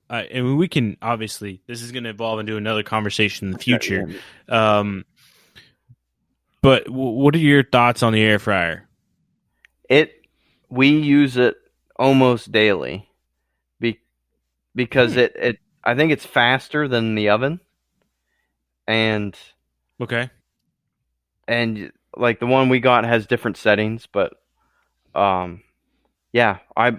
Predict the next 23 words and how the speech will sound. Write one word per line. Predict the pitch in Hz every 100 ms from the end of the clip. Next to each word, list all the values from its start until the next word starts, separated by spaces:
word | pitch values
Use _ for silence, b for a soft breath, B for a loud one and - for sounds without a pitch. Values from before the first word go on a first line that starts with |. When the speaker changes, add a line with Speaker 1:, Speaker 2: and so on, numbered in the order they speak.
| -
Speaker 2:
I | 107 120
made, | 120 120 117 104 - _ _ _ _ _ _ _ _ _ _ -
I | 120
made | 127 127
a |
batch | 110 120 123 117
of | 104
boudin | 120 117 120 117
and | 104
I | 101
wanted | 101 107 107 101
to | - 110 107
test | - 123 113 -
it. | 90 - _ _ _ _ _ _ _ -
And | 104
I | 107
just | 107 -
threw | 113
a | 110
couple | 123 110
patties | 104 117 110 107 104
in | 101
there, | 107 117 127